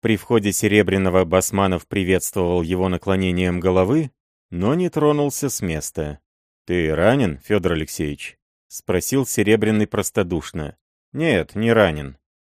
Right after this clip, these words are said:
сказал Басманов, принимая эти слова за насмешку и решившись встретить её бесстыдством. «Нет, не ранен,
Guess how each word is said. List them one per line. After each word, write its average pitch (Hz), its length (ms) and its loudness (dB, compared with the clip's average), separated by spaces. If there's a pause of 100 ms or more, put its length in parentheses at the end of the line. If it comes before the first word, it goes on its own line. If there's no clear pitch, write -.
(200)
сказал 98 420 4
Басманов, 107 600 0
принимая 120 580 0
эти 110 300 -2
слова 104 420 2
за 101 100 -2
насмешку 117 720 -2 (460)
и 135 140 4
решившись 175 800 0
встретить 104 560 -2
её 104 240 2
бесстыдством. 85 1000 -6 (680)
«Нет, 139 400 0
не 107 160 0
ранен, 98 400 0